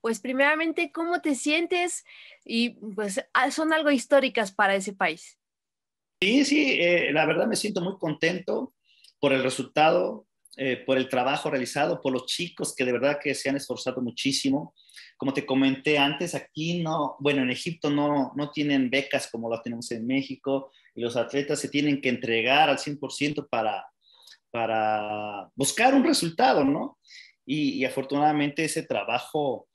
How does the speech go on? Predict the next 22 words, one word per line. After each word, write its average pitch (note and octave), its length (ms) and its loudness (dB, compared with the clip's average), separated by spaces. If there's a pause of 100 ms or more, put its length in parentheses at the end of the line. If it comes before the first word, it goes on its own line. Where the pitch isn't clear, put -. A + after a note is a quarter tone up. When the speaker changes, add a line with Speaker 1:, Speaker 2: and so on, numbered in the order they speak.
(300)
Speaker 2:
les, A2 760 -4
les, G#2+ 480 -4
eh, G2+ 580 -4 (260)
su - 200 -2
trabajo D#3 640 2
se - 160 -2
ve C#3 100 2
recompensado C3 840 0
con B2+ 120 -4
estas B2+ 220 -4
medallas. C3 640 0 (920)
En C3+ 80 2
lo C#3+ 160 2
personal D3+ 500 2
también D3+ 300 2
me D3 100 0
siento C#3+ 280 -4
muy C#3+ 200 -2
orgulloso B2+ 680 0
porque C3 360 -2
es C3 160 -2
un, C#3 460 -2